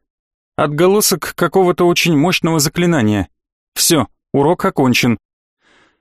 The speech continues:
Сменив позу на более удобную для медитации, раскрываюсь миру. Если я верно определил направление, то всё безобразие происходит на территории Гальдера, не так далеко от лагеря.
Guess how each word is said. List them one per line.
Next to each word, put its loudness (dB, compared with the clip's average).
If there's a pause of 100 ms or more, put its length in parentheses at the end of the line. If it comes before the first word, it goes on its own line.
(440)
Сменив 0
позу 0
на 2
более 2
удобную 2
для 0
медитации, 0 (240)
раскрываюсь 0
миру. 0 (520)
Если 0
я 2
верно 2
определил 0
направление, 0
то -2
всё 0
безобразие 0
происходит -2
на 0
территории 0
Гальдера, 2 (220)
не 0
так -2
далеко 0
от -2
лагеря. 0